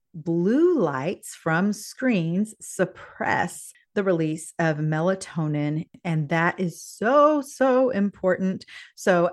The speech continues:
as daylight is really, really bright outside, right? We are supposed to be exposed to lots of natural sun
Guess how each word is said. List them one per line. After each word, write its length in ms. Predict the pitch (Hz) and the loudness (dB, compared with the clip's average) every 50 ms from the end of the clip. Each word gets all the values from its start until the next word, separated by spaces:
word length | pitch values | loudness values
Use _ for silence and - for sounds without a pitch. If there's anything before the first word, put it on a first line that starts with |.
| - - | -2 -2
as 560 | 185 196 202 214 226 240 247 247 240 220 - - - - - 151 - | -2 0 2 2 2 0 0 -2 -4 -8 -12 -20 -20 -16 -12 -6 0
daylight 760 | 208 208 214 240 233 180 156 143 143 175 240 254 - - - _ _ _ | 2 2 4 2 2 0 0 0 -2 -2 -2 -4 -8 -14 -20 _ _ _
is 260 | - 175 170 151 143 156 | -4 -4 -4 -4 -6 -8
really, 300 | 143 170 196 202 226 208 | -4 -4 -2 -2 -2 -4
really 240 | 196 208 180 170 | -4 -2 -4 -4
bright 300 | 165 - 156 147 135 139 | -4 -4 -6 -6 -4 -4
outside, 500 | 143 143 - - - - 151 139 139 139 | -4 -6 -6 -6 -6 -6 -4 -4 -4 -4
right? 280 | 151 151 151 165 175 - - - - - - - | -4 -2 -2 -2 -2 -6 -10 -20 -20 -20 -10 -2
We 120 | 170 185 | 0 2
are 100 | 185 185 | 2 2
supposed 580 | 170 - - 180 - - 196 190 190 190 - - | 0 -4 -8 -8 -4 -2 -2 -2 -4 -6 -10 -10
to 60 | 190 | -6
be 140 | 170 180 175 | -4 -2 -2
exposed 480 | 175 175 - - - 170 165 160 - - | -4 -4 -8 -6 -4 -4 -4 -4 -6 -8
to 160 | - 165 156 | -8 -8 -8
lots 480 | 147 151 170 180 202 220 240 233 - | -6 -2 0 0 0 0 -2 -4 -8
of 100 | - 180 | -6 -4
natural 500 | 175 180 175 175 185 - - 180 175 170 | -2 -2 -2 -2 -4 -4 -4 -2 -2 -2
sun 480 | 160 - - - 160 151 147 147 147 | -2 -4 -4 -4 -2 -2 -2 -4 -6